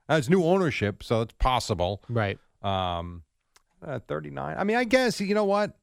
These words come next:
Speaker 1: If you've got Brett Baty and you're expecting him to be your third baseman, a guy like Justin Turner there to push him a little bit, and when you need him, spot start him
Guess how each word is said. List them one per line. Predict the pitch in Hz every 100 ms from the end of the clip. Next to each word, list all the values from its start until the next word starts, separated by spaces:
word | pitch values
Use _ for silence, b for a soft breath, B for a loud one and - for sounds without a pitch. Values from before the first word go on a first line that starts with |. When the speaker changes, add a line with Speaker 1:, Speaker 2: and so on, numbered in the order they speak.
| _ _ _ _ _ -
Speaker 1:
If | 151
you've | 175 143
got | 185 202 143
Brett | 156 170 123
Baty | 127 98 82 90
and | 104
you're | 113
expecting | 117 - 156 147 143
him | 120 147
to | 135
be | 139
your | 123
third | 101 - 123 104
baseman, | 113 107 107
a | 101
guy | 120 156
like | 175 139
Justin | 143 127 135 113
Turner | 123 127 110
there | 101
to | -
push | - - 139
him | 160
a | 160
little | 160 160
bit, | 156 175 160 - _ _ _ _ _
and | 117 117
when | 120
you | 113
need | 107 127
him, | 135 135
spot | - - 120 120
start | - - 135 139
him | 135 135 123